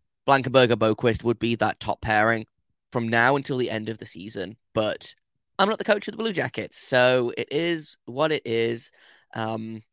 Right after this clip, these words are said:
like I said, it was really great to see the power play go. I believe they've scored power play goals in four straight games now, which is awesome. Um, I don't think they have crawled quite out of the basement, uh, in terms of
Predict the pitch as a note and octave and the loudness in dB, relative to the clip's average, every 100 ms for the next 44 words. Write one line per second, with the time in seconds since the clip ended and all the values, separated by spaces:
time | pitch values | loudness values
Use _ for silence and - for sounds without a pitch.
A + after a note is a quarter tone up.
0 | _ _ _ _ _ _ _ _ _ _ | _ _ _ _ _ _ _ _ _ _
1 | _ _ _ _ G3 G#3 A3+ G3 F#3 D#3+ | _ _ _ _ 0 2 4 6 6 4
2 | E3 F3+ E3+ E3 - D3 - C3 C#3 D3+ | 2 2 2 0 -2 -2 4 4 4 2
3 | D3 _ _ _ _ _ - D3 D3+ - | 2 _ _ _ _ _ 2 6 6 4
4 | B2+ C#3+ C#3 A#2+ C3+ E3 G#3+ E3 F3 D#3 | 0 0 -4 -4 -4 -4 -6 -4 -4 -4
5 | - - A#2+ A#2+ A#2+ - _ - A#2+ C3 | -8 -8 -6 -4 -4 -10 _ -6 -4 -2
6 | C3 B2+ C3+ A#2+ - A2+ A#2+ A#2+ G#2 G#2+ | -2 -2 -4 -6 -8 -6 -4 -2 -4 -4
7 | G#2 A#2+ C3+ C#3+ - A#2 A2 G#2+ - G#2+ | -8 -8 -6 -6 -8 -14 -14 -14 -10 -8
8 | G#2+ A2 G#2 G2 G#2+ A2 G#2 A2 C3+ - | -10 -12 -12 -10 -12 -14 -8 -6 -6 -10
9 | - - A#2+ - - - G#2+ A2 G#2+ F#2+ | -16 -10 -10 -10 -16 -8 -6 -2 -4 -6
10 | - B2+ C3+ B2+ A2 - - - _ _ | -8 -2 0 0 -4 -10 -20 -20 _ _
11 | - D#3+ F3 F#3 - B2+ A#2 A2+ A2+ A2+ | -8 2 2 2 4 4 4 -2 -4 -4
12 | G#2+ - A2 G#2 G2+ - - G#2+ G#2+ G#2 | -4 -8 -10 -10 -10 -12 -12 -6 -6 -6
13 | - A2+ A2+ A#2+ A2 A2+ - - A2 G2+ | -6 -8 -6 -2 -2 -4 -12 -10 -6 -6
14 | G#2+ A2+ - - | -8 -12 -16 -18